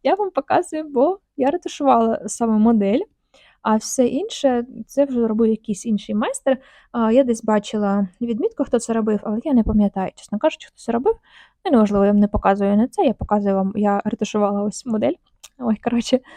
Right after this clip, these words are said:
це, конечно, трешаніна, тому що це було на зеленому фоні, по-моєму. І дивіться, ось ці от ноги з ялинцою. Ну, коротше, не знаю, якщо не наближувати, виглядає гарно. По-моєму, ось людина нормально свою роботу зробила,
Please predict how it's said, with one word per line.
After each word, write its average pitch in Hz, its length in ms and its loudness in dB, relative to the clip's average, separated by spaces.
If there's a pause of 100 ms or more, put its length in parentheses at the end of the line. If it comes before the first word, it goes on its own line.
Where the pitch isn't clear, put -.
(420)
це, - 120 -6
конечно, 247 560 2
трешаніна, 262 440 0
тому 233 200 2
що 220 120 -6
це - 100 -6
було 208 300 2
на 214 100 4
зеленому 214 400 4
фоні, 214 320 0
по-моєму. 427 440 -4 (340)
І 247 400 2
дивіться, 190 420 -2
ось 190 140 -2
ці - 160 -2
от 208 260 -4
ноги 302 300 0
з 277 80 -2
ялинцою. 269 500 4
Ну, 269 100 4
коротше, 233 440 2 (640)
не 262 120 6
знаю, 208 300 4
якщо 269 260 4
не 339 100 0
наближувати, 294 760 2
виглядає 233 400 2
гарно. 196 340 0
По-моєму, 277 540 0
ось 233 340 -4
людина 226 300 0
нормально 285 340 0
свою 226 200 0
роботу 208 300 0
зробила, 202 440 0